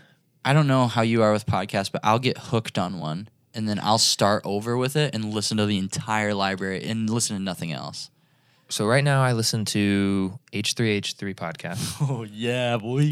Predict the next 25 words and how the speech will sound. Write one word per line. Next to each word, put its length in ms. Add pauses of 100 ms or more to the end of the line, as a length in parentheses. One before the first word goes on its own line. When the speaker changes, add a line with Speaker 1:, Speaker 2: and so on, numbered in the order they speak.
(140)
Speaker 2:
And 100
I 60
listen 280
to 140
Ear 160
Biscuits 520
by 480
Speaker 1:
Ear 240
Biscuits? 600
Speaker 2:
Rhett 120
and 140
Link. 340 (480)
Speaker 1:
Honestly, 380
to 140
me, 100
that 140
sounds 200
like 100
a 40
little 320
fart 320
right 160
on 100
your 120
ear. 260